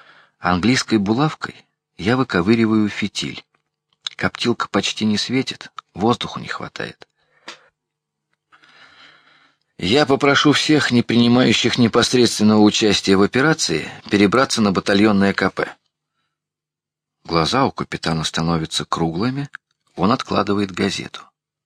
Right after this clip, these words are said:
«Почему?» «Потому. Я попрошу не забывать,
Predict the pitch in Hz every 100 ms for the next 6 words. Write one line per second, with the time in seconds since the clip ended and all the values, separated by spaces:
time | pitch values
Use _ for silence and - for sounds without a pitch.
0 | - 92 - 80 73 80 107 - _ _
1 | _ _ _ _ _ _ - 127 185 135
2 | 80 _ _ _ _ _ _ _ _ _
3 | _ _ _ _ _ _ _ _ _ _
4 | _ _ _ _ _ - 101 101 98 101
5 | - 117 107 90 92 101 113 160 - -